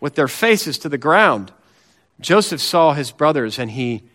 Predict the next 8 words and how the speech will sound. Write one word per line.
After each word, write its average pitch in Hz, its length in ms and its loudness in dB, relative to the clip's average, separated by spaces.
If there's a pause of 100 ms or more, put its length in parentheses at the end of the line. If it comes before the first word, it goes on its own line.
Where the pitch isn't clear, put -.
(380)
he - 120 -14
recognized 180 760 2
them." 92 300 -14 (880)
He 226 160 4
knew 294 220 10
who 285 40 8
they 214 120 6
were. 240 400 6